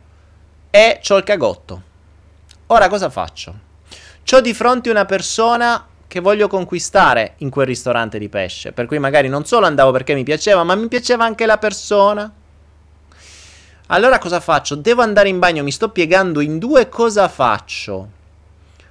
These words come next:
Resto lì per non far la figura di merda in tutti i casi, con la persona che cerco di conquistare e mi trattengo e faccio in modo di trattenermi e inventarmi qualche storia pazzesca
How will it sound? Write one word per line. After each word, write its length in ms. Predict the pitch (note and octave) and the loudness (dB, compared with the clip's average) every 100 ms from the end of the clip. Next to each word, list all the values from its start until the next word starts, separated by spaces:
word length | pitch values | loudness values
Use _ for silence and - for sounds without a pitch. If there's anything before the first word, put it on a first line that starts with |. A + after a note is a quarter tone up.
| _ - | _ -2
Resto 520 | F3 A#3+ A#3+ - G3+ | 2 2 2 0 0
lì 380 | G3 A#3+ G3+ D#3 | 0 0 0 0
per 180 | D3 | -2
non 120 | D3+ D#3 | -2 0
far 200 | G#3+ G3 | 0 2
la 80 | |
figura 320 | E3 E3+ F#3+ E3+ | 0 2 2 2
di 80 | |
merda 340 | D3+ E3+ D3+ C3 | 2 2 2 0
in 100 | B2+ | -4
tutti 240 | F#3+ - | -6 -6
i 40 | C#3 | 0
casi, 360 | D#3+ D3 G#2+ | 2 2 0
con 160 | G#2 C#3 | -4 0
la 120 | D3 | 0
persona 340 | D3+ - G3+ | -2 -4 -2
che 100 | F3 | -2
cerco 280 | D3+ F#3 - | -2 -4 -4
di 80 | D3 | -6
conquistare 720 | C3+ C3 C3+ A#2+ - G3 E3 | -6 -6 -6 -6 2 2 2
e 40 | |
mi 240 | D3 E3 G3 | 0 -4 -4
trattengo 720 | - E3 _ G#3+ F#3+ D#3 C3 | -4 -4 _ 0 2 0 -4
e 60 | B2+ | -4
faccio 360 | G3 F#3+ - | -2 -4 -4
in 60 | D3 | -2
modo 380 | F3+ F#3 C#3 - - - | 0 2 0 -4 -20 -12
di 180 | E3+ F#3+ | -8 -4
trattenermi 680 | E3+ D#3 - F3 F#3+ F3 D#3 | -2 -2 -2 0 2 0 -4
e 20 | |
inventarmi 580 | D3 D#3 D3+ G3+ F#3+ E3+ | -4 -6 0 0 0 -2
qualche 320 | D3 C3+ D3+ | -4 -6 -8
storia 380 | - G3+ F3 C#3+ | -2 0 2 0
pazzesca 680 | C3+ - A3 F#3 - C3 | -4 -4 -2 -2 0 -2